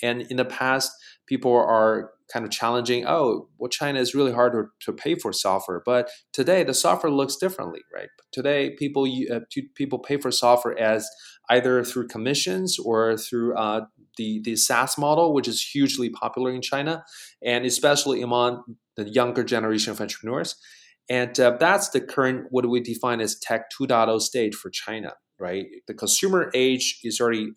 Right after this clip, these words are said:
on a plateau, and now it's the age for enterprise, software innovations. And for us at C D C, we really like this enterprise software approach. We think that's like, um, if you compare China to the U S market, then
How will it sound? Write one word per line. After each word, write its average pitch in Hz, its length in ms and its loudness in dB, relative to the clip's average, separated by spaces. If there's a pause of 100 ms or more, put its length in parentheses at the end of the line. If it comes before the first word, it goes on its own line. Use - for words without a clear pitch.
on 110 140 -4
a 104 40 -6
plateau, 127 640 0
and 107 200 -12
now 120 400 2
it's - 160 -10
the 104 220 0 (180)
age 117 220 -2
for - 260 -18
enterprise, 107 640 -6 (160)
software 104 460 2
innovations. 95 640 -6 (360)
And 123 120 0
for 131 180 4
us 135 160 6
at 120 100 2
C - 220 2
D 147 120 2
C, 135 520 2 (200)
we 113 120 -4
really 135 260 4
like 131 260 4
this - 380 -2
enterprise 113 520 -2
software 127 340 -2
approach. - 580 -4 (340)
We 127 80 2
think 147 280 0
that's 170 300 2
like, 131 380 4
um, 107 360 0 (340)
if - 160 -8
you 147 60 -4
compare 139 420 -2
China 139 440 0
to 131 160 -6
the 123 100 0
U 123 240 4
S 123 160 2
market, 131 460 -2
then 117 220 -4